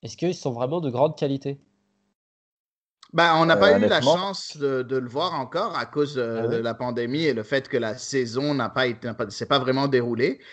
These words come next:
Speaker 2: Donc, on pourrait pas trop savoir, en fait, euh, ce quoi, c'est quoi que ça a apporté, cette, euh, cette base de données-là, n'est-ce pas,
Speaker 1: Ouais, ouais.
Speaker 2: Daniel ?
Speaker 3: Ben, il y a eu, ben, c'est que, pour mettre, euh, peut-être, euh, Romain en contexte, c'est qu'en raison, euh, des,
Speaker 1: Ouais.
Speaker 3: des limitations de voyage, plusieurs joueurs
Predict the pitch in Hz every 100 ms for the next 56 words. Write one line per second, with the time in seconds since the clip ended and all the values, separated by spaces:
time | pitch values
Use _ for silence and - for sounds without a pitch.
0 | - - - 117 113 120 131 120 135 160
1 | - 123 196 185 143 143 165 131 110 156
2 | 151 143 127 110 101 101 95 - - 156
3 | - 160 165 147 147 175 175 - 127 120
4 | 120 - - 160 - 123 - 117 107 101
5 | 104 - - 139 127 131 127 123 120 120
6 | 127 117 120 120 113 117 107 _ _ _
7 | _ _ _ _ _ _ _ - - 131
8 | 131 131 139 196 160 - 113 101 - -
9 | 117 104 92 90 98 101 104 - 85 98
10 | 90 87 82 85 90 92 92 87 117 117
11 | - - 76 - 67 85 90 87 104 104
12 | 95 87 80 78 76 73 82 139 85 85
13 | 90 - 107 95 92 110 - 107 90 101
14 | 90 90 98 107 113 113